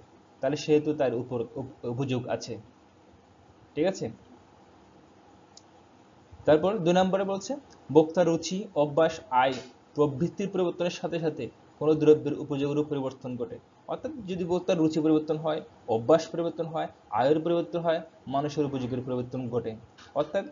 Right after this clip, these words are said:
একটা সময় মানুষ, এ, দরিদ্র অবস্থায় যে দ্রব্যটা ভোগ করতো, একটু আয় বাড়লে সে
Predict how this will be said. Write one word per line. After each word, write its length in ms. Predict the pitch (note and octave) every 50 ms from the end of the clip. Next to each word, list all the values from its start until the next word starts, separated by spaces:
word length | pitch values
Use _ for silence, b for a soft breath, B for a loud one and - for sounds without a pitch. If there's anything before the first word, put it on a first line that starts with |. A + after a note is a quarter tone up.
| - - - -
একটা 240 | - C#3+ D3+ - G3
সময় 300 | F#3+ - G#3 F#3+ G3+ G3+ F#3
মানুষ, 160 | - F#3 F#3+ F#3 - - G3 - - - _ - _ -
এ, 100 | C3+ C#3 C#3 C#3 C3 B2+ A#2+ A#2+ B2+ C3 B2+ C3
দরিদ্র 300 | D3 D#3 D#3+ D#3 D3 E3+ E3+ E3+
অবস্থায় 260 | E3+ - - F#3 D#3+ C#3+
যে 60 | D#3+ E3 D3+ D3+
দ্রব্যটা 360 | E3 E3+ D#3+ E3 D#3+ F3 E3
ভোগ 220 | D3+ C3+ D#3 D#3+ D#3 - -
করতো, 260 | - E3 D#3 - C#3+ A#2 - - - - - - - - - - - - - -
একটু 200 | - C#3+ C#3 - F#3 E3+ -
আয় 240 | A#2+ B2 C3 D#3 D#3 D#3
বাড়লে 340 | E3 E3+ E3+ E3+ D#3+ C3 A2 - - - - - - -
সে 120 | - D#3